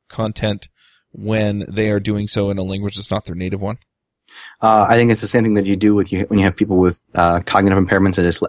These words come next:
Speaker 2: and dyslexia, is that you try to shoot for a sixth grade reading level for your ma-, for your main content.
Speaker 1: Hmm.
Speaker 2: Uh, and, and that's not always possible with technical documents and things like that, but,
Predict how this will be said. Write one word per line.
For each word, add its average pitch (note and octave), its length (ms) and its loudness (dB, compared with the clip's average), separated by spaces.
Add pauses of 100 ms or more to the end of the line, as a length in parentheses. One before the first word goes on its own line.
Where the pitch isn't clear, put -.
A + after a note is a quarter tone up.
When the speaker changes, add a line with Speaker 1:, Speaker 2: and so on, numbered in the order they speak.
Speaker 2:
and F#2+ 140 4
dyslexia, G#2 560 2
is F#2 220 2
that F#2 160 0
you G2 60 -2
try G2+ 140 2
to F#2 60 2
shoot G2 200 0
for - 200 -2
a F2+ 60 0
sixth - 260 -4
grade F#2+ 180 4
reading F#2+ 240 2
level G#2+ 300 0 (200)
for G2 100 0
your F#2 100 2
ma-, F2+ 240 2
for - 100 -2
your F#2+ 120 4
main F2+ 220 2
content. F#2+ 420 0 (360)
Speaker 1:
Hmm. F#3 220 -12
Speaker 2:
Uh, F2 260 2
and, F#2+ 100 -2
and F#2+ 160 2
that's A#2+ 160 2
not C#3 100 4
always A2 180 2
possible A2 420 -2
with F#2 140 -8
technical A#2+ 480 -2
documents B2 500 2
and B2 100 -2
things B2 200 0
like B2 140 -2
that, B2+ 280 0
but, F#2 200 2